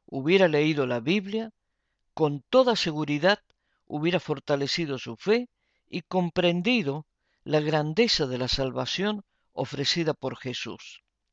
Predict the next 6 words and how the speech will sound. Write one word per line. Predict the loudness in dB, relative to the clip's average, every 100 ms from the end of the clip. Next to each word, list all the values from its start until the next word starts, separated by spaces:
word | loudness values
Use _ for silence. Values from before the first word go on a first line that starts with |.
| _ _ _ _ _ _ _ _ _ _ _ _ _ _ _
La | -10 -4
joven | 4 4 4 -2 -10 _ _
no | -2 4 4 4
disimuló | 2 0 -2 -2 0 0 0
su | -6 -8
tristeza | -8 -8 -2 0 2 -2